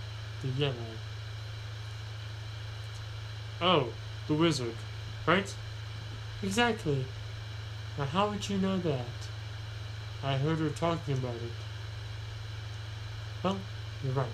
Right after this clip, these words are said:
Starshine. The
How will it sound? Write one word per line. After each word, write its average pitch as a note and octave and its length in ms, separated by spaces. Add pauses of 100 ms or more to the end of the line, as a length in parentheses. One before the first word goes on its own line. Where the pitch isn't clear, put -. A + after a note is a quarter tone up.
(1200)
Starshine. C3+ 720 (1600)
The C#3 100